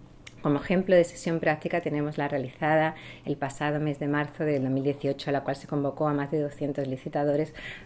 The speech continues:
a una sesión práctica sobre utilidad de la plataforma de contratación del sector pública.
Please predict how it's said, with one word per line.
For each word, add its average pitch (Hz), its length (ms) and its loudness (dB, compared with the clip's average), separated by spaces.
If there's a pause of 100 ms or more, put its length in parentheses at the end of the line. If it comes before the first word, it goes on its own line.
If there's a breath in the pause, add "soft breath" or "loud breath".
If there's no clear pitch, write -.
a 143 300 6
una 160 160 2
sesión 156 320 -4
práctica 160 340 0
sobre 156 280 2
utilidad 151 560 2
de 170 100 4
la 147 80 0
plataforma 139 480 -4
de 139 60 -2
contratación 131 420 -6
del 135 100 -4
sector 131 280 -6
pública. 117 420 -6